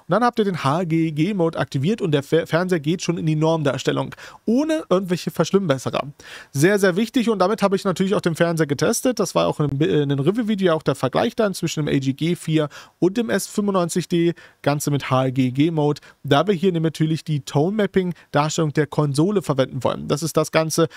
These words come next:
was wir mit dieser Sonne bei der PlayStation fünf zum Beispiel einstellen. Das ist ja das, was ihr dann letztendlich eingestellt habt. Und das solltet ihr erst einstellen, wenn ihr das so eingestellt habt. Sehr, sehr, sehr wichtig. Das muss so eingestellt sein und erst dann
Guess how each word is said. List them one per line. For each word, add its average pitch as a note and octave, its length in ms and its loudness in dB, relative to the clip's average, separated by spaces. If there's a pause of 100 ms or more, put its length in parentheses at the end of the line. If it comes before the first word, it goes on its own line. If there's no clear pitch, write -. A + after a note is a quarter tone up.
(140)
was D3 160 0
wir D#3 100 4
mit C#3+ 240 -2
dieser C#3 180 2
Sonne D#3 300 2
bei D3+ 100 4
der C#3+ 100 -2
PlayStation C#3+ 500 0
fünf G3 180 0
zum F3+ 160 -2
Beispiel D#3 460 2 (260)
einstellen. D#3 720 0
Das C3+ 180 -2
ist D#3+ 120 -4
ja C#3 100 2
das, C#3 260 -2
was C3+ 160 -2
ihr C3+ 100 0
dann B2+ 120 0
letztendlich B2+ 400 -4
eingestellt B2 400 -4
habt. G3+ 240 -2 (180)
Und C#3 120 -4
das C#3 100 -4
solltet G3+ 320 2
ihr G#3+ 140 0
erst G3 320 0
einstellen, G#3 520 -2 (200)
wenn D3+ 100 0
ihr D3+ 80 2
das E3 300 -4
so E3 260 2
eingestellt E3 580 0
habt. - 280 -8 (180)
Sehr, G3+ 220 2
sehr, G#3 180 2
sehr F#3+ 160 2
wichtig. - 380 -4
Das - 200 -2
muss C4+ 280 2
so A3+ 100 4
eingestellt A3+ 540 0
sein A3 240 0
und G3+ 100 -4
erst G#3+ 320 -2
dann C4 320 0